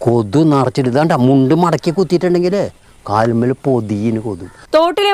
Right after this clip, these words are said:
Speaker 2: മാലിന്യങ്ങൾ നീക്കിയാൽ നീരൊഴുക്ക് സുഗമമാകുമെന്നും വെള്ളക്കെട്ട് പ്രശ്നത്തിന് ഒരുവിധം പരിഹാരമാകുമെന്നും പ്രദേശവാസികൾ പറയുന്നു. പെരുന്തോടിന്റെ പലയിടത്തും സംരക്ഷണ ഭിത്തിയില്ലാത്തതിനാൽ തോട്ടിലേക്ക് മണ്ണിടിയുന്നതായും ഇരുഭാഗവും കെട്ടി സംരക്ഷിക്കണമെന്നും പ്രദേശവാസികൾ ആവശ്യപ്പെട്ടു.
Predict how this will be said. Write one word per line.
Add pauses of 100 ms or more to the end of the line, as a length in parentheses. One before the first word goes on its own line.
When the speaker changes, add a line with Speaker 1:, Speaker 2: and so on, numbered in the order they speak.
Speaker 2:
മാലിന്യങ്ങൾ
നീക്കിയാൽ (140)
നീരൊഴുക്ക് (100)
സുഗമമാകുമെന്നും (260)
വെള്ളക്കെട്ട്
പ്രശ്നത്തിന് (180)
ഒരുവിധം
പരിഹാരമാകുമെന്നും
പ്രദേശവാസികൾ
പറയുന്നു. (240)
പെരുന്തോടിന്റെ
പലയിടത്തും (120)
സംരക്ഷണ (100)
ഭിത്തിയില്ലാത്തതിനാൽ (320)
തോട്ടിലേക്ക് (220)
മണ്ണിടിയുന്നതായും (280)
ഇരുഭാഗവും
കെട്ടി
സംരക്ഷിക്കണമെന്നും
പ്രദേശവാസികൾ
ആവശ്യപ്പെട്ടു.